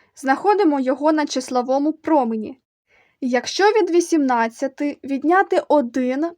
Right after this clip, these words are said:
ми отримаємо попереднє число сімнадцять. А якщо до вісімнадцяти додати один, ми отримаємо наступне число дев'ятнадцять.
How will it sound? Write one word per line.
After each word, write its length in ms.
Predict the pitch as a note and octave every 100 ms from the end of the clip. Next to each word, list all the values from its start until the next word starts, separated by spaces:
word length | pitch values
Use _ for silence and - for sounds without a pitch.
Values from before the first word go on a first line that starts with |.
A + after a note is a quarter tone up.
| _ -
ми 260 | D#4 D#4
отримаємо 760 | C#4 C#4 B3+ C4 E4+ F#4 F4 F4
попереднє 760 | C4+ C4 B3 A#3 A3+ C#4+ E4+
число 560 | F#4 C4+ B3 B3 A#3+ B3+ _ _
сімнадцять. 1040 | _ - D4+ E4+ E4+ A3 A3 - G#3 _ _ _ _ _ _ _ _ -
А 60 |
якщо 340 | B3 B3+ - D4
до 120 | C#4+
вісімнадцяти 800 | C#4+ D4 C#4 C#4 C#4 B3+ B3 A#3+
додати 600 | A#3 A3 A3+ G#3+ D4+ D4+
один, 560 | D4+ D#4+ C4 E4 E4+ -
ми 200 | C4 B3+
отримаємо 760 | A#3+ B3+ B3+ C#4+ D#4 D#4 D#4
наступне 720 | D4+ D#4+ - - F4 C4 A#3+
число 500 | A3+ A3+ - A#3 G#3+ _ _ _ -
дев'ятнадцять. 1120 | A#3 C4+ C#4+ E4+ E4+ D#4+ A3+ - - - -